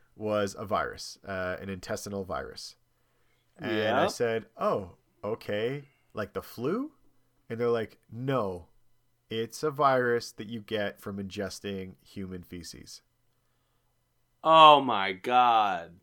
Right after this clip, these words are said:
Speaker 1: And I was like, "Uh, okay." And she's like, "So what happened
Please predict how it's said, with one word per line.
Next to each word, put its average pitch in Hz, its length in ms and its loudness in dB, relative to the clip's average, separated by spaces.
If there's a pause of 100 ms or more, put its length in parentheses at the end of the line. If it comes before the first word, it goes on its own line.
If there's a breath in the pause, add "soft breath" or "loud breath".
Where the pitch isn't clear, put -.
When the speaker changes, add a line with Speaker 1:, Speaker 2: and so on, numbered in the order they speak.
(200)
Speaker 1:
And 117 760 -2 (1300)
I 120 100 -6
was 107 160 -8
like, 110 280 -6
"Uh, 101 720 -2 (840)
okay." 107 560 -6
And 110 100 -16
she's 104 180 -12
like, 110 180 -4
"So 107 320 -4
what 101 200 -4
happened 113 640 -2